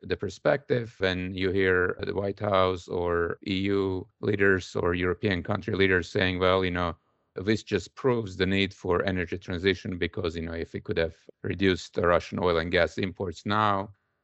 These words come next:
we would not have faced this problem." And of course,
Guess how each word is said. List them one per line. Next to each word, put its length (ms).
we 100
would 140
not 180
have 200
faced 260
this 140
problem." 560
And 80
of 140
course, 440